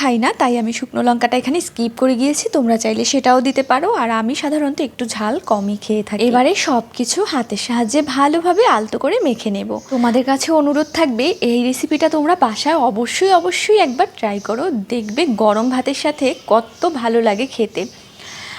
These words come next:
আর চিংড়ি মাছটা একটু বেশি দেওয়ার চেষ্টা করবে। তো দেখো, মাখানোর শেষে আমি একটু হাত ধুয়ে জলটা দিয়ে দিয়েছি সামান্য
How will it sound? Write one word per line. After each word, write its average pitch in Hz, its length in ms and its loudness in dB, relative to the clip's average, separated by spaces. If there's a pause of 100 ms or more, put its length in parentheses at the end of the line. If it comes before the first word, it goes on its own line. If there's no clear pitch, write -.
(140)
আর 247 80 4 (100)
চিংড়ি 240 340 4
মাছটা 220 280 -2
একটু - 100 -6 (120)
বেশি 262 260 0
দেওয়ার 311 260 4
চেষ্টা 302 320 -2
করবে। 254 260 0 (440)
তো 302 40 0 (100)
দেখো, 254 220 2 (160)
মাখানোর 233 440 0
শেষে 302 240 -2 (120)
আমি 214 180 0
একটু 233 160 -8 (100)
হাত 247 140 2 (180)
ধুয়ে 269 260 -2 (120)
জলটা 214 400 0
দিয়ে 254 200 2
দিয়েছি 294 280 0 (140)
সামান্য 349 340 2